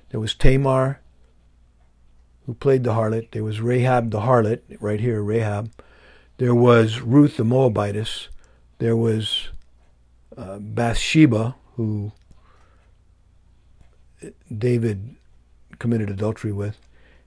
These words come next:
And I guess you could say she committed adultery with him.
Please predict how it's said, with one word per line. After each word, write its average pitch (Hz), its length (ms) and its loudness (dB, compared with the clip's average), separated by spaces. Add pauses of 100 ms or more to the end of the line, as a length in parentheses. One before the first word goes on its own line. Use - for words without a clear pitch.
(720)
And 110 680 -6
I 98 100 -12
guess 101 380 -14
you 107 140 -16
could 95 160 -10
say 101 160 -8
she 110 220 -8
committed 104 360 -6
adultery 98 460 -10
with 101 240 -12
him. 110 300 -6